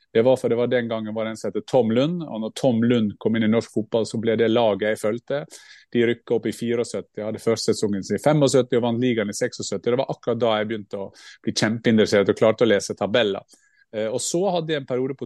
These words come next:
to-tre år der jeg var såkalt teammanager for det norske fotballandslaget, eh, der min jobb var å skape litt struktur rundt et landslag, og jobbe tett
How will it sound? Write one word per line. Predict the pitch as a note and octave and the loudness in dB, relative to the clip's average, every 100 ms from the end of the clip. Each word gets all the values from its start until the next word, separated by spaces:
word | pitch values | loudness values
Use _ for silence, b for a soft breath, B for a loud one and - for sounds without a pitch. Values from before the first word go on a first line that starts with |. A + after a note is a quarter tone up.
| - | -10
to-tre | C3+ - A#2+ | -8 -4 -2
år | A#2 A2+ | 0 0
der | A#2 | 0
jeg | A2 G#2 | 0 0
var | G#2 G#2 | -2 -4
såkalt | - B2+ G#2 G2+ - | -4 -4 -4 -8 -8
teammanager | - C#3 G#2 G2+ G2 F#2+ - | -6 -4 -2 -2 -4 -4 -4
for | G2+ G#2+ | -2 0
det | |
norske | G2+ - - | -2 -4 -4
fotballandslaget, | - G#2 G2+ G2 G2 - G#2 A#2 G3+ - B B B - | -4 -2 0 0 -2 -4 -4 -2 -4 -6 B B B -6
eh, | A#2+ A#2 A#2 B2 | -4 -2 0 2
der | A#2+ | 4
min | A#2 B2 A2+ | 4 4 4
jobb | A#2 A2 G#2+ | 2 2 0
var | A2+ G#2+ G#2 | 0 2 0
å | G2+ G2+ | -2 -2
skape | G2 - A2+ - | -6 -6 -8 -6
litt | A2+ | -8
struktur | - G#2+ - - B2+ G#2+ G2+ G2 G2 B2+ A2 | -6 -8 -6 0 2 4 2 0 -8 -2 2
rundt | B2+ G#2+ - G2+ | 2 0 -2 -4
et | |
landslag, | A2 A#2+ A2 - A2 C#3 E3 - | 0 0 -2 -4 -2 -2 -4 -6
og | |
jobbe | B2 B2 B2+ A2+ | -4 -4 -6 -6
tett | B2+ | -6